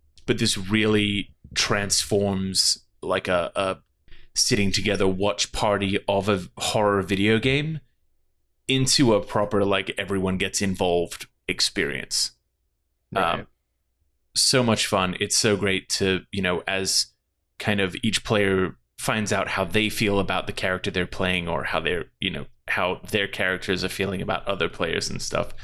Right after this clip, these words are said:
Speaker 1: You know, you get those moments to, like, dick over your friends or, like, you know, you have those risky, like, "Should I go up this ladder? Should I not go up this ladder?" And then that character's just fucking dead. Um,
Speaker 2: Yep.
Speaker 1: and then, like, that's it. You move on.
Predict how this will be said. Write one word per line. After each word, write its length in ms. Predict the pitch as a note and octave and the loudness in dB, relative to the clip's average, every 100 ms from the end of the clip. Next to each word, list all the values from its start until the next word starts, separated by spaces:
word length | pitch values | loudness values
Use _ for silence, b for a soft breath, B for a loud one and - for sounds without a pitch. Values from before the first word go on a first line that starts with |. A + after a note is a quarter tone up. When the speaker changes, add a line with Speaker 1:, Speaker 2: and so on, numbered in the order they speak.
| B B B _ _ _ _ - | B B B _ _ _ _ -2
Speaker 1:
You 120 | G#2 | 0
know, 80 | G2 | 2
you 180 | F#2+ G2 | 0 0
get 240 | G#2 F#2 | 0 2
those 220 | G#2 G2 | 2 2
moments 460 | G2 F#2+ F#2+ E2 - | 0 2 0 -2 0
to, 80 | G2 | 2
like, 280 | E2+ - - | 0 -2 -2
dick 200 | F#2+ F#2 | 0 2
over 580 | F2 F2 F2+ F2+ F2+ - _ _ _ _ _ _ _ | 2 2 2 2 0 -6 _ _ _ _ _ _ _
your 140 | - G#2 | -2 -2
friends 460 | - G#2 G2 G#2 | 2 2 2 2
or, 140 | G#2+ F#2+ | 2 4
like, 380 | F#2+ F2+ - - | 2 0 -4 -2
you 140 | G2+ | 0
know, 240 | F#2 F2 - | 2 0 0
you 120 | G#2 | -2
have 160 | G2+ G2 | -2 0
those 200 | G#2 F#2+ | -2 -2
risky, 480 | G2 G#2 G2 - G2+ | -2 -2 -2 -4 -2
like, 320 | F#2+ F#2 - | 0 -2 -6
"Should 280 | - - F#2 | -4 -2 0
I 140 | F#2+ G2+ | 0 0
go 240 | G#2+ G#2 | 2 2
up 180 | G#2+ - | 2 0
this 220 | A2 - | 0 2
ladder? 500 | G#2+ A2 C3+ G3+ - - | 2 2 0 -2 -6 -2
Should 220 | - G2+ | 0 2
I 120 | F#2 | 0
not 280 | F#2 G2+ - | 0 -2 2
go 160 | A#2+ B2+ | 2 2
up 140 | C3 | -2
this 200 | D3 C#3 | -4 0
ladder?" 360 | D#3+ F3+ G3 - B B B - | 0 2 0 -4 B B B 0
And 120 | B2+ | 2
then 80 | B2+ | 2
that 140 | C3 | 0
character's 420 | C#3+ C3+ C3+ C3+ | 2 0 2 2
just 160 | D3 - | 2 0
fucking 300 | - D3 D#3 | 0 -2 0
dead. 280 | F#3 G#3 C#3 - - _ _ _ _ _ - | 2 0 0 -6 -8 _ _ _ _ _ -4
Um, 200 | A2 G#2+ | 0 0
Speaker 2:
Yep. 140 | G#2 - - | 0 -4 -2
Speaker 1:
and 140 | A2+ | 0
then, 80 | A2+ | 2
like, 160 | A2+ - | 2 0
that's 280 | G#2 - C#3+ | -2 0 -2
it. 140 | - | 2
You 120 | A2+ | 2
move 240 | G#2+ G2+ A#2+ | 4 4 2
on. 260 | C#3+ A#2+ | 0 -4